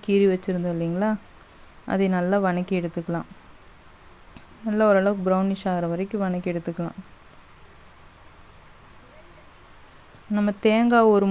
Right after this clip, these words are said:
மூடி ஃபுல்லாக அரைச்சி எடுத்து வச்சுருக்குறோம் பேஸ்ட் பண்ணி, குழம்புல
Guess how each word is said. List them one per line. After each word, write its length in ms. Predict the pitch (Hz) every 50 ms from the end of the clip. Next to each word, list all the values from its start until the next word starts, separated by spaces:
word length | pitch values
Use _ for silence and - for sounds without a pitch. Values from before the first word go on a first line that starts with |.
| 190
மூடி 200 | 196 202 202 214 202
ஃபுல்லாக 380 | - 202 190 190 196 196 196 190
அரைச்சி 260 | 180 180 - - 190 175
எடுத்து 240 | 170 165 - 175
வச்சுருக்குறோம் 520 | 170 170 - 175 165 160 170 170 170 175 - -
பேஸ்ட் 280 | 170 170 - - - 170 -
பண்ணி, 240 | 165 165 165 185 220 262 - - - - - - - - - - - - - - - - - -
குழம்புல 320 | 202 196 196 196 190 190